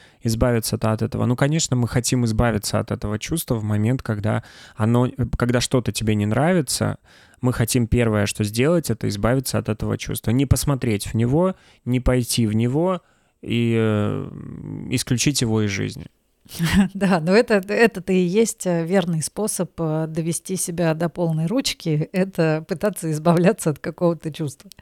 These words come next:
Speaker 1: Привет, это я, и я довел себя до полной ручки.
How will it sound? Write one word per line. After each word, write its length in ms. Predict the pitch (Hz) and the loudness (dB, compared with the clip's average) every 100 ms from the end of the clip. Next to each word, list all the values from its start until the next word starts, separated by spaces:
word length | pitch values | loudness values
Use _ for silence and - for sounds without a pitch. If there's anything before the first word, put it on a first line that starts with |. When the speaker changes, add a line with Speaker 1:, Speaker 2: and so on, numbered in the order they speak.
| - | -4
Speaker 1:
Привет, 460 | - 113 135 160 - _ _ _ | 0 2 0 -2 -10 _ _ _
это 200 | - - | -4 -2
я, 340 | 101 101 110 123 _ _ _ | 0 2 0 -2 _ _ _
и 80 | 127 | 0
я 140 | 127 | 2
довел 320 | 135 107 101 104 | 4 4 4 2
себя 220 | - 104 | 0 0
до 120 | 101 | 2
полной 320 | 104 98 95 | 2 2 2
ручки. 420 | 98 98 - - | 2 -2 -6 -10